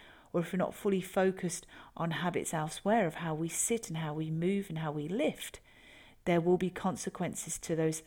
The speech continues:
habits where we're no longer paying attention and being mindful to how we move or how we operate. And so let's just consider this. Let's break down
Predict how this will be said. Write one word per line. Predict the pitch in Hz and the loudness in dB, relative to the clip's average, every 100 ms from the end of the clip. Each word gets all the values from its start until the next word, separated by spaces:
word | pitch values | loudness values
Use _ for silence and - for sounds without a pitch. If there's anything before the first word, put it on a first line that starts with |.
| - | -12
habits | - 202 220 214 - - - - | -4 0 2 2 -2 -10 -16 -12
where | - 175 | 0 2
we're | 165 | 4
no | 165 165 | 2 2
longer | 175 170 165 | 2 0 0
paying | 170 - 170 165 165 - | -4 -4 -2 0 -2 -6
attention | - - 180 - - 175 170 170 - - | -12 -4 -2 -2 -4 -2 -2 -4 -16 -8
and | 160 | -4
being | 165 165 160 | 0 0 0
mindful | 160 160 160 - 156 | 0 0 -2 -4 -8
to | - | -6
how | 147 160 | -6 -4
we | 156 160 | -2 -2
move | 156 151 147 156 | -2 -2 -4 -6
or | 151 143 | -8 -4
how | 156 | -4
we | 151 156 | -2 -2
operate. | 151 - 139 135 - - - _ _ _ _ _ | -4 -4 -4 -4 -6 -12 -20 _ _ _ _ _
And | - 233 | 2 2
so | 233 285 269 262 247 - _ _ _ _ _ _ - - | 4 2 4 2 -2 -12 _ _ _ _ _ _ -20 4
let's | 208 214 233 | 6 6 4
just | 269 247 | -4 0
consider | 247 226 - 196 180 | 2 4 4 4 4
this. | - - | 2 2
Let's | 208 208 | 2 2
break | - 214 214 | 2 2 2
down | - 190 175 170 | 0 2 4 2